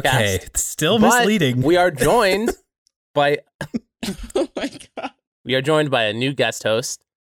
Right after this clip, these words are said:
Speaker 2: She's a lovely person. Her name is Katie Falcongrove. Did I pronounce your last name correctly, Katie?
Speaker 3: Uh, yes, you did.
Speaker 1: Nailed
Speaker 2: Okay.
Speaker 1: it. <laughs>
Speaker 2: I was confused because some of your relatives have a different last name, and I'm confused about that, but we'll come back to that at a later date.
Speaker 3: Yes.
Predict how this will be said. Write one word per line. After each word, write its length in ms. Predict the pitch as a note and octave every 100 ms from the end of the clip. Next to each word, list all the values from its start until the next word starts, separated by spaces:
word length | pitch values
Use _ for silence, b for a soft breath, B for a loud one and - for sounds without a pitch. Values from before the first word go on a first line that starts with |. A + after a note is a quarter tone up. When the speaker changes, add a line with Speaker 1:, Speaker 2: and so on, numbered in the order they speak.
| _
Speaker 2:
She's 260 | - D3 C3+
a 40 | C3
lovely 260 | D3+ F3
person. 320 | - E3 E3+
Her 80 | D#3+
name 160 | D3+ C3+
is 120 | A#2
Katie 560 | - D#3 D#3 E3+ G3 - _ -
Falcongrove. 840 | F3+ F#3+ D3+ A#2 G#2+ E2+ F#2 C3 _ _ _ _ _ _ _ _ C#3+
Did 160 | F#3+ G3+
I 60 |
pronounce 420 | - G3 D#3+ D#3 D3+
your 140 | C#3
last 220 | G#2+ -
name 140 | F2+ E2+
correctly, 440 | G2 F2+ - G2
Katie? 400 | - F#2 F#2 - _ _ _ -
Speaker 3:
Uh, 200 | E3 D#3+
yes, 460 | D#3 - - - - _ _ _
you 160 | F3 E3
did. 240 | B2+ - -
Speaker 1:
Nailed 540 | G#2 A2+ A#2 A2+ G2
Speaker 2:
Okay. 120 | F#2+ -
Speaker 1:
it. 340 | - B3 - - _
<laughs> 120 | -
Speaker 2:
I 80 | C#3+
was 160 | E3+
confused 480 | - D#3 F3+ F#3 D#3
because 340 | C#3 C3 C4 -
some 160 | D3+
of 120 | D3+ C3
your 240 | C3 B2
relatives 580 | A2 A#2+ B2+ C3+ A2+ -
have 140 | G#2+
a 60 | A2
different 360 | - A#2 B2+
last 300 | A2 G#2 -
name, 320 | G2 G2 A2 A#2+
and 120 | G#2+
I'm 80 | G#2+
confused 460 | - G#2+ - A2+ -
about 240 | B2 B2+
that, 180 | C3 G#2
but 120 | G#2+
we'll 80 | A#2
come 160 | - A#2+
back 180 | F#2+ -
to 80 | -
that 220 | D#2+ -
at 60 | -
a 60 |
later 220 | G1+ - -
date. 140 | F3
Speaker 3:
Yes. 380 | C3 - -